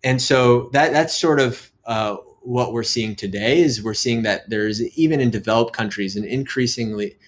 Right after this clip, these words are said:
lack of reliability in being able to protect basic property rights. Uh, this, this includes anything from, you know, the, the early,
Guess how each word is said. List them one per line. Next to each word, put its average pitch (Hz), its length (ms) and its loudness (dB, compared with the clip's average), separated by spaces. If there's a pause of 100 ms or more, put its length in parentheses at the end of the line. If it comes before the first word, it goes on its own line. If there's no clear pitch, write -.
(200)
lack 120 460 2
of 117 340 -2
reliability 107 1000 0
in 107 320 -2
being 107 280 -6
able 101 180 -6
to - 160 -18
protect 107 520 -4 (420)
basic 110 500 2 (180)
property 92 420 0
rights. - 420 -12 (440)
Uh, 104 240 0
this, 127 480 2
this 131 240 0
includes 123 340 0
anything 120 420 2
from, 104 320 -2
you 104 100 -4
know, 101 200 -2
the, 104 460 -4
the 110 80 -2
early, 120 640 2